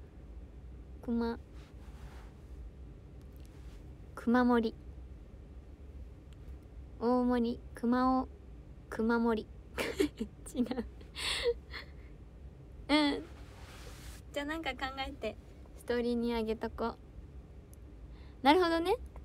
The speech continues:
あー、なるほど、なるほど。ありがとうございます。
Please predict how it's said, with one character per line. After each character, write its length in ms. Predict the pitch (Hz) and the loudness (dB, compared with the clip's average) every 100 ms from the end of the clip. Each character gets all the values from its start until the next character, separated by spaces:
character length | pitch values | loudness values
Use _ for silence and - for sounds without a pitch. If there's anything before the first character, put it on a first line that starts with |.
| - - | -14 -6
あ 80 | 277 | -4
ー、 180 | 294 277 | -2 -2
な 180 | 262 | -2
る 80 | 254 | -2
ほ 80 | 254 | -2
ど、 60 | 240 | -4
な 220 | 233 226 | -4 -4
る 80 | 233 | -4
ほ 100 | 226 | -6
ど。 140 | 233 233 - - - - - - - | -10 -12 -14 -12 -14 -14 -14 -12 -6
あ 60 | - | 0
り 100 | 330 | 4
が 120 | 359 | 4
と 80 | 359 | 4
う 40 | |
ご 80 | 349 | 4
ざ 160 | 339 339 | 6 6
い 60 | |
ま 280 | 349 349 359 370 | 6 6 6 4
す。 240 | 440 - | 2 -8